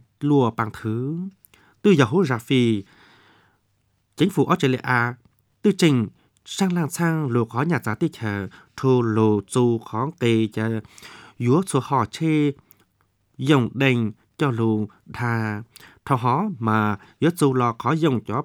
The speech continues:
bằng trọt thành tròn chùa trọt sang cho lù chạy trắng chê. Chính phủ Australia tư thủ tờ ký nụ là yếu chủ sự trắng sang lù khó ký dùng tì sĩ lì tinh lì chùa tì chờ hú nó gì cho phành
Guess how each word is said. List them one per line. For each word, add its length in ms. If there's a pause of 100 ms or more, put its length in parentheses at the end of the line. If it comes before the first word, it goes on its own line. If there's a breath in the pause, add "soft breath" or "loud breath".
bằng 200
trọt 160
thành 180
tròn 240
chùa 320
trọt 120
sang 380
cho 120
lù 280 (380 loud breath)
chạy 240
trắng 220
chê. 580 (540 soft breath)
Chính 140
phủ 140
Australia 640 (100)
tư 180
thủ 180
tờ 280
ký 160
nụ 340
là 240
yếu 220
chủ 220
sự 160
trắng 220
sang 340
lù 220
khó 200
ký 380 (460 loud breath)
dùng 340 (100)
tì 360 (300 loud breath)
sĩ 180
lì 380 (180)
tinh 180
lì 320 (180)
chùa 240
tì 180
chờ 520 (360 soft breath)
hú 120
nó 240
gì 120
cho 160
phành 180